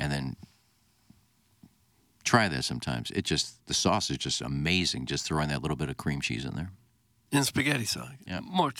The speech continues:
Speaker 2: more fattening, though.
Speaker 1: Well, I mean, whatever.
Speaker 2: You don't have to worry about that 'cause you're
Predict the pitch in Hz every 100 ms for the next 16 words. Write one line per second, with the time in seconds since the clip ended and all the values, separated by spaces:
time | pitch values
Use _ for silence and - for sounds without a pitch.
0 | - 120 - 165 139 98 87 85 80 _
1 | _ _ _ _ _ _ _ _ _ _
2 | _ _ _ _ _ 107 82 67 73 71
3 | - 78 78 69 76 - - - _ _
4 | _ _ _ _ - 147 135 120 131 143
5 | 127 117 113 107 - - 113 - 113